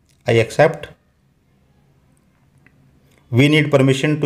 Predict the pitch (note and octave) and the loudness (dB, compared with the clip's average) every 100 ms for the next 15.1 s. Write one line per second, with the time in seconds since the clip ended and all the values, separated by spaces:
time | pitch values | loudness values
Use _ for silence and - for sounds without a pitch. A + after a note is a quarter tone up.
0 | B2+ B2 A#2+ A#2+ A#2+ B2 B2+ B2 B2+ - | 2 2 2 -2 -2 -2 -2 0 -2 -2
1 | C#3+ C#3+ - - _ A#2 A#2 A#2+ A#2+ A#2 | -4 -4 -10 -20 _ -2 0 0 0 -2
2 | - A#2 B2 - A2 - B2+ B2+ C#3 C#3 | -2 -6 -6 -4 -4 0 -2 -2 -2 -2
3 | C#3+ - - G#3 G3+ - - B2 A2+ - | -4 -10 -6 -4 -4 -4 -6 -2 -2 -4
4 | - A#2 B2+ C3+ - - - A#2+ - E3+ | -8 -2 -2 -2 -14 -20 -6 -6 -2 -4
5 | E3+ C3 B2+ B2+ A2+ G#2+ - A2 G#2+ A2+ | 0 0 0 -2 -6 -4 -4 -2 -2 0
6 | D3 - - - - _ _ _ _ _ | -2 -2 -10 -20 -20 _ _ _ _ _
7 | _ _ _ _ _ _ - _ - - | _ _ _ _ _ _ -20 _ -20 -20
8 | - - _ _ _ - - - - G#2+ | -20 -20 _ _ _ -20 -20 -18 -6 -2
9 | A2+ A2+ - A#2+ - C3 C3+ C#3 D3+ D#3 | 0 -2 -4 -8 -2 0 2 2 2 -4
10 | - _ - - - - F#3 F#3+ F3 E3 | -10 _ -20 -20 -8 0 2 4 4 0
11 | D3 D3+ D3 D#3 E3+ D#3 E3 E3 - _ | 0 -2 -2 -2 0 0 0 -4 -12 _
12 | - C3 D3 D#3+ D#3+ C#3+ D3+ C#3 C3+ C3+ | -6 0 2 0 0 -2 -2 0 0 2
13 | C#3 C#3 B2 B2+ C3 B2+ B2+ C3 B2+ A#2+ | -2 0 0 0 0 0 0 2 0 2
14 | B2 B2 A#2+ A2+ B2 C3 B2+ C3+ C3+ C#3 | -2 0 -4 -2 -2 0 0 0 2 0